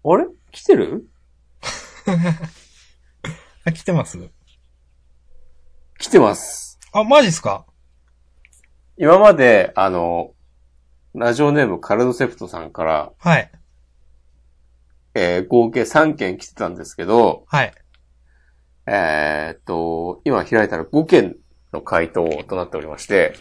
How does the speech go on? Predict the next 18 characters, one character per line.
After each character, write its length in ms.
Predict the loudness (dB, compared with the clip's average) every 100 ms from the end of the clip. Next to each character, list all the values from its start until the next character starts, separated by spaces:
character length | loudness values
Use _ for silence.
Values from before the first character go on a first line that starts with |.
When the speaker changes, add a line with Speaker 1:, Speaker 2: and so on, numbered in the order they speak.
| -2
Speaker 2:
あ。 180 | -2 -2 -12 _ _ _ _ _ _ _ _ _ _ _
Speaker 1:
つ 100 | -2
ま 160 | 0 2
り、 280 | -2 -6 -12 _ _ _ _ _ _ -10
お 120 | -2
便 200 | 2 2
り 40 |
が 120 | 0 0
二 260 | 0 -2
通 220 | -4 -8
届 240 | -6 -8 -10
い 20 |
て 80 | -10
お 40 |
り 60 | -14
ま 160 | -16
す。 320 | -18 -20 -14 -4
Speaker 2:
あ、 200 | -4